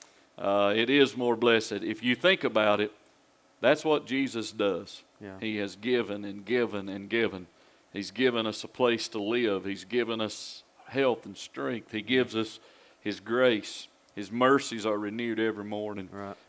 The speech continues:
Speaker 1: God's been so good to us. Um, it's just across the board over and over again. Um,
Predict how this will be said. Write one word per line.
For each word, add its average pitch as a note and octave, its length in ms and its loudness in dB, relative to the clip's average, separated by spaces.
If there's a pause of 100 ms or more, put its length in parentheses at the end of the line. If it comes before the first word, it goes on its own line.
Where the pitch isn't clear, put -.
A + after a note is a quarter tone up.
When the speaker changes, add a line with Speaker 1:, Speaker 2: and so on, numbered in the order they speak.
Speaker 1:
God's A#2 300 6
been A#2 220 0
so A#2+ 260 -2
good A#2 380 0
to G2+ 260 -4
us. - 240 -10 (460)
Um, G#2 580 2
it's G#2 180 -10
just C3+ 280 -2
across C3+ 420 4
the B2+ 120 -4
board A#2+ 440 2
over A#2+ 440 2
and A2+ 120 0
over A2+ 340 2
again. G#2 500 -2 (460)
Um, G2 440 -2